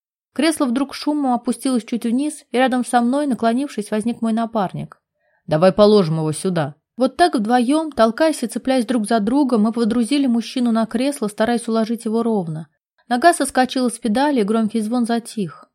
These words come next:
Поддерживая меня под локоть, парень помог мне занять устойчивое положение около сиденья, а сам же вернулся в угол кабинки.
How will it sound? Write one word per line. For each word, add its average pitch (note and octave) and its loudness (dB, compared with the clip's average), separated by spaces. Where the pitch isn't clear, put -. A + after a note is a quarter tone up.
Поддерживая B3 2
меня B3+ 0
под B3+ 2
локоть, D4+ 0
парень A#3+ 0
помог B3+ 0
мне A#3+ -2
занять A#3+ -2
устойчивое A3 -4
положение A3+ 0
около A3 -2
сиденья, G#3+ -2
а - -6
сам D#4+ 0
же B3 0
вернулся A#3 -2
в - -2
угол A3 0
кабинки. F3+ -4